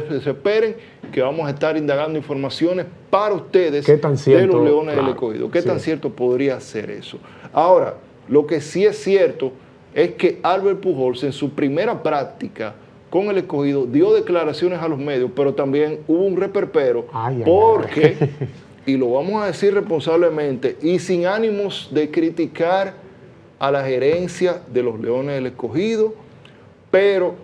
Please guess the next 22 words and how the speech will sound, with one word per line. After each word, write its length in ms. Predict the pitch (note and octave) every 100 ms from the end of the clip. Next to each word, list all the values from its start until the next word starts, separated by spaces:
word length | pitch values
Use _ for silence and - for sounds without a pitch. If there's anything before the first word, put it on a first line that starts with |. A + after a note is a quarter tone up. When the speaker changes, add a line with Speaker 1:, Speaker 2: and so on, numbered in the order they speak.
| -
Speaker 1:
se 320 | - - F#3
dijo 380 | F#3+ G3+ F3+ E3+
inicialmente 840 | E3+ D#3+ D3 F3+ F3+ F3 E3 D#3 D#3+
que 120 | D#3
Pujols 580 | C#3+ C3+ D#3 F#3+ F#3+ D#3
daría 420 | D3+ C#3+ E3+ F3+
declaraciones 760 | D#3+ D3+ D3+ C#3+ C#3 D3+ F#3 G3+
a 80 | F3+
los 140 | D#3+
medios 420 | D3 C#3+ C3+ A#2
luego 380 | A#2 C#3+ G#3+ A3
de 60 | G3+
las 140 | F3+
prácticas 680 | - D#3+ C#3+ C#3+ - C3+ - - - - -
lunes 640 | B2+ E3 F3+ C3+ C3+ - - - -
y 60 | B2+
viernes. 420 | A#2 C#3 D#3 A#2+
Speaker 2:
Y 40 | A#2
viernes. 380 | G#2 G2+ - - - - -
Speaker 1:
Cuando 380 | - C3 C3 A#2+
un 240 | A#2+ D3 F#3
dirigente 800 | A3+ A3 G3+ G3+ E3+ C#3+ E3+